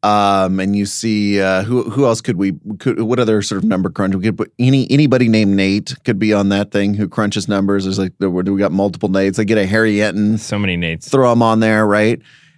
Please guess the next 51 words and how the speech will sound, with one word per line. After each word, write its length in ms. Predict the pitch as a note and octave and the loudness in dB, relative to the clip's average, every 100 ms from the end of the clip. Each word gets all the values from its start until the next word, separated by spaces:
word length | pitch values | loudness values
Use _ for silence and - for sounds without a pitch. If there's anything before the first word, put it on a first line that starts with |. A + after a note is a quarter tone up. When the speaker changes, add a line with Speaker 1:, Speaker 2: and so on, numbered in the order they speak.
| _ - | _ -2
Speaker 1:
Um, 480 | A#2+ A2+ A2 G#2+ - | 2 2 2 0 -2
you'd 220 | C3 B2 | -2 2
need 220 | D#3 C3+ | 0 0
somebody 460 | - C#3+ C3 C#3 A#2+ | 0 0 2 2 2
just 200 | B2 - | -2 -4
to 60 | |
kinda 200 | - B2 | -4 -2
lighten 380 | F2+ G2 G2+ G2 | 0 0 0 0
the 60 | G2 | 0
mood 260 | G2+ A2 | 0 0
a 60 | A2+ | 0
little 200 | A2 A2 | 0 0
bit, 300 | G2+ A2 A2+ | 0 0 -2
you 100 | G#2+ | -2
know, 160 | A2 G#2+ | -2 0
like 160 | G2 | -2
a 80 | F2+ | -4
Catherine 480 | E2+ G#2 G2+ G#2+ F#2 | -4 -2 -2 -2 -2
Miller 520 | G2 G2+ G#2+ G#2+ G#2+ - | 0 0 0 -2 -4 -6
or 60 | |
something, 180 | G#2+ G#2 | -4 -2
like 100 | G2 | -2
a 40 | F#2+ | -2
Ben 240 | A#2+ A2+ | 0 0
Speaker 2:
Mm-hmm. 180 | A#2 B2+ | 2 0
Speaker 1:
Smith, 180 | G2+ G2 | 0 0
Ben 180 | A2 A2 | 0 0
Smith, 440 | - G2 G2+ F2+ | -2 -2 -2 -2
you 60 | G#2+ | -2
know, 140 | G2 | -2
somebody 220 | F#2+ G#2+ | 0 -2
can 100 | F#2+ | -2
kinda 160 | F2+ G2 | -2 -2
speak 240 | G2+ G#2+ F#2+ | -2 -4 -2
that 160 | G2+ | -2
language, 440 | F2+ F#2+ F#2+ G2 F#2+ | -2 -2 -2 -4 -4
but 100 | F#2+ | -4
is 100 | F#2+ | -2
not 220 | G2 - | -2 -2
in 160 | G2+ | -2
that 180 | G2 F#2+ | 0 0
world. 440 | F#2 G#2 G#2+ B2 - _ _ _ | 0 2 2 -2 -6 _ _ _
Speaker 2:
Yeah. 420 | B2 A#2+ G#2 F2 - | -2 0 0 -2 -4
Speaker 1:
Kinda 200 | - A#2 | -2 -2
pull, 400 | F2+ B2 A2 G#2 A#1+ | 0 0 2 0 -4
pull 260 | - A#2 | -2 0
them 220 | G#2+ G#2 G2 | 2 2 2
out 160 | F#2 | 2
of 100 | G2 | 0
the, 320 | F#2 F#2+ F#2 F2+ | 0 0 0 0
uh, 340 | E2+ E2 D#2 | 0 0 -2